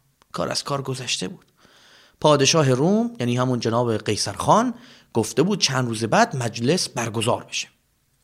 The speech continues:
کشیش مسیحی وارد مجلس شد. هفتاد نفر از وزرا و استاندارا و کسانی که از طرف پادشاه در شهرهای مختلف نماینده بودن تو قصر جمع شده بودن.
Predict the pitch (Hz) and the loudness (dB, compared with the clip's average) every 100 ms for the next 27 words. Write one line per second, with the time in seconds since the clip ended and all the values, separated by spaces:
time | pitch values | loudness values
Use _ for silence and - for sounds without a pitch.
0 | _ - 113 143 139 120 117 117 139 190 | _ -4 2 4 4 0 -2 -4 -6 -4
1 | - 107 110 92 - - - - _ _ | -4 -4 -6 -6 -8 -6 -8 -8 _ _
2 | _ _ _ _ _ _ - 127 - 156 | _ _ _ _ _ _ -4 -2 2 4
3 | 175 170 151 170 165 127 131 123 131 185 | 4 2 2 4 4 2 0 4 4 4
4 | 190 - - 135 156 156 151 151 - - | 0 -8 -2 4 6 6 6 2 0 -4
5 | - 170 147 143 160 202 208 202 196 190 | 2 2 6 6 6 6 8 8 8 4
6 | 175 156 143 180 185 170 147 139 156 160 | 2 -2 0 0 2 0 0 0 0 2
7 | 143 120 156 190 151 127 - 131 - 220 | 2 2 2 2 2 2 2 0 2 2
8 | 165 - 117 110 120 120 117 113 113 113 | 2 0 -4 -2 2 2 2 -2 -2 0
9 | 185 226 - - - 120 - 135 151 - | 2 2 0 -18 -8 -6 0 0 0 -4
10 | 120 127 95 - - - _ | 0 -2 -2 -8 -10 -12 _